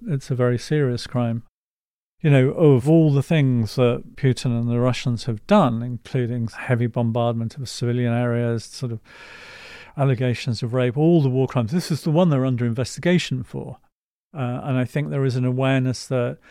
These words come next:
this is an urgent issue that needs to be dealt with now.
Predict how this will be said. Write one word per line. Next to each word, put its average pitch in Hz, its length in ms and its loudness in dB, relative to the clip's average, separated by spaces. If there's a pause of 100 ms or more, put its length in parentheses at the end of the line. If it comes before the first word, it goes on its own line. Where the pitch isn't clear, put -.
(140)
this 160 400 -6
is 131 120 -2
an 135 160 -2 (120)
urgent 151 460 2
issue 131 300 -6
that 135 160 -10
needs 123 320 -6
to - 140 -8
be 123 280 -6
dealt 123 320 -4
with 135 300 -6
now. 117 420 -2